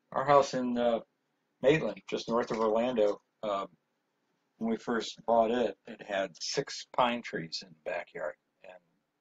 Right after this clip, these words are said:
those Florida pines, they're not the nicest trees. I mean, they don't, they're just not great trees. They drop a lot of needles. And, um, we were planning to have them cut down, and then a big, uh, storm came through, uh, Florida.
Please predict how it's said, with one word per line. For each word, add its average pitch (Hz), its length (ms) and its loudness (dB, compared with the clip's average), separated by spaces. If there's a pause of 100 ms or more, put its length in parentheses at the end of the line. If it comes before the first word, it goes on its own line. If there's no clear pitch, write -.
(120)
those 101 180 -8
Florida 131 360 0
pines, 95 260 -6
they're 73 80 -6
not 131 200 -4
the 101 100 -4
nicest 80 440 -10
trees. 82 380 -8 (120)
I 104 40 -8
mean, 90 200 -10
they 92 100 -8
don't, 98 160 -6 (1000)
they're 127 100 0
just - 200 -6
not 87 160 -8 (140)
great 87 200 -8
trees. 80 320 -6
They - 80 -10
drop - 240 -6
a - 180 -6
lot - 200 -2
of - 100 -10
needles. - 600 -12
And, 98 480 -10
um, 98 120 -4 (560)
we 113 60 -2
were 107 180 -2
planning 139 280 6
to 104 80 -6
have 110 140 -2
them 101 120 -20
cut 104 220 0
down, 110 420 0 (100)
and 98 220 -4
then 107 140 -4
a 104 100 -4 (120)
big, 117 140 -2 (280)
uh, 101 160 -6
storm 131 440 2 (120)
came 90 240 -8
through, 87 300 -4 (600)
uh, 78 260 -4 (680)
Florida. 90 300 0